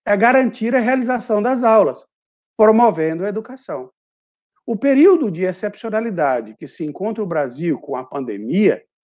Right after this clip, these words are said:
que fez paralisar as aulas presenciais em todo o território nacional,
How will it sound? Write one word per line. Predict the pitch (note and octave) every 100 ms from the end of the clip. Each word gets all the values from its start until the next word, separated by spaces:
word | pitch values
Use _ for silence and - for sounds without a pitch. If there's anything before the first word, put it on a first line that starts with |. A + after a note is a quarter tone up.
| _ _ _ _ _ -
que | F3
fez | - F#3 G3+ G3
paralisar | - E3 D3+ D3 C#3 C#3
as | B2+ A2
aulas | C#3 F#3 E3+
presenciais | - D3+ C#3+ D#3 - C#3+ C3
em | B2
todo | B2 G#3+ A#3+
o | G#3
território | D#3+ C#3+ D3 C3 B2
nacional, | B2 - G#2 F3+ F#3 D3 -